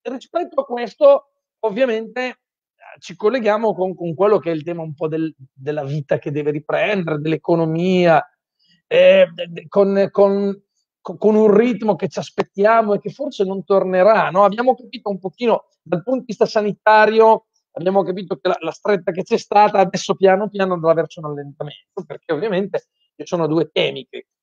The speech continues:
combaciano, no? O che si sovrappongono. Da una parte l'esigenza di, eh,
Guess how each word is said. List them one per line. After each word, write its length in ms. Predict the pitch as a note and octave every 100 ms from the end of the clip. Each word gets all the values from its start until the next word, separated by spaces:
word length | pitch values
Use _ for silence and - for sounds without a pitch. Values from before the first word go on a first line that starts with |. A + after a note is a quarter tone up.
| _
combaciano, 800 | D3+ D#3 D3 C#3+ A#2 - B2+ C3
no? 460 | E3 G3+ G3+ - _ _ -
O 200 | - F3+
che 140 | G3
si 120 | D3+
sovrappongono. 920 | E3+ G3 F3 D#3+ - G3+ C#3+ C3+ C#3 - _ _ _ _
Da 140 | C#3+
una 200 | D#3+ F3
parte 560 | - G#3 E3 C#3 - C3+
l'esigenza 680 | C#3 C#3+ C#3 C3+ F#3 D#3 C#3+
di, 260 | C#3+ D3+ - _ _ _
eh, 280 | C3 B2+